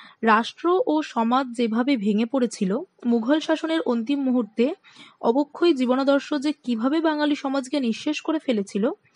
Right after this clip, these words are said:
বর্গীদের আতর্কিতে লুণ্ঠন কিভাবে বাংলাদেশকে শ্মশানে পরিণত করেছিল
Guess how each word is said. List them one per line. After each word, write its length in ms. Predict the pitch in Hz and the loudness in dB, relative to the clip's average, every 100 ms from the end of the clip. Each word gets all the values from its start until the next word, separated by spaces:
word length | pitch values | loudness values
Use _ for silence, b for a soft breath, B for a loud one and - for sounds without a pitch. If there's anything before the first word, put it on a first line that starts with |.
| B B B | B B B
বর্গীদের 440 | 226 247 285 311 311 | 2 4 4 2 2
আতর্কিতে 520 | 233 269 277 302 320 | 2 2 0 0 2
লুণ্ঠন 520 | 247 220 220 294 220 | 2 2 2 0 0
কিভাবে 360 | 202 247 277 311 | -2 -2 0 2
বাংলাদেশকে 560 | 262 240 247 262 - | 2 2 0 0 -4
শ্মশানে 420 | 269 226 - 269 359 | -2 -2 0 -2 0
পরিণত 380 | 349 262 220 | 0 0 0
করেছিল 520 | 226 208 190 - 202 | 0 0 -2 -4 -4